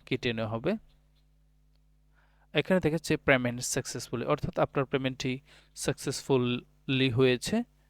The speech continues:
হ্যাঁ, এখান থেকে আপনি, আহ, যে স্টুডেন্টের পেমেন্ট করেছেন তার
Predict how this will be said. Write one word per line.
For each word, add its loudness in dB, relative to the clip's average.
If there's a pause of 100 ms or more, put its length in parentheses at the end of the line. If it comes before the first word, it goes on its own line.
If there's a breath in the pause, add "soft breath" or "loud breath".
(300)
হ্যাঁ, -10
এখান 0
থেকে 2
আপনি, -4 (560)
আহ, -2
যে -4
স্টুডেন্টের 0 (380)
পেমেন্ট 2
করেছেন 0
তার 4